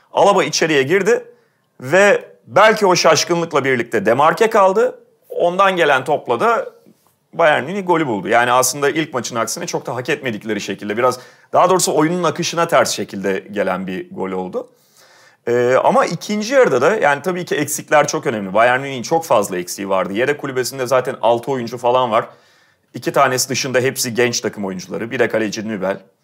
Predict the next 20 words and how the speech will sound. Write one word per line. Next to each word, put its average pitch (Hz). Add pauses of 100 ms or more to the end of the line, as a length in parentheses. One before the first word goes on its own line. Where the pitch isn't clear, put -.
(320)
Javi 123
Martinez'i 123
sonda 95
oyuna 95 (140)
almak 90
zorunda 87
kaldı -
zaten. - (640)
Ee, 104
ikinci 156
yarıda 240
da 220
yani 170
Bayern 175
Münih'in 196
o 170
baskıyı 175
çok 185
arttıramadığını 151
gördük. 110